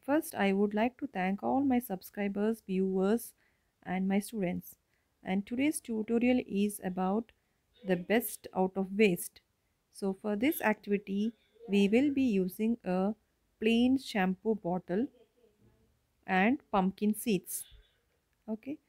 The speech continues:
so now let us take a shampoo bottle, wash thoroughly, peel the stickers over it and just clean with a cloth so that the glue part is removed completely.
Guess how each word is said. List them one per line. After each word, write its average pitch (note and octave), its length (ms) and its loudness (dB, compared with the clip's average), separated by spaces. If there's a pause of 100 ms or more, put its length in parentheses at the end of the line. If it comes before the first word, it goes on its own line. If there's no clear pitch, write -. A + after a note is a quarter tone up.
(320)
so G3+ 180 -2
now G#3 200 4
let A#3 180 2
us E4+ 160 0
take B3+ 240 0
a C#4 60 0
shampoo G#3 400 -2
bottle, G3 420 -2
wash G3+ 380 0
thoroughly, F3+ 560 0 (680)
peel B3 320 2
the B3 200 2 (880)
stickers G#3 560 -2
over F3+ 260 2
it A3+ 300 0 (680)
and G3 220 0
just - 340 -2
clean G#3 300 0
with G#3 160 -2
a G#3+ 60 -2
cloth F3 420 -4 (1300)
so G#3 160 -4
that G3+ 240 2
the A3 200 0 (420)
glue G#3 200 4
part G#3+ 300 0
is G#3+ 200 -2
removed F#3 380 0
completely. F3+ 720 -4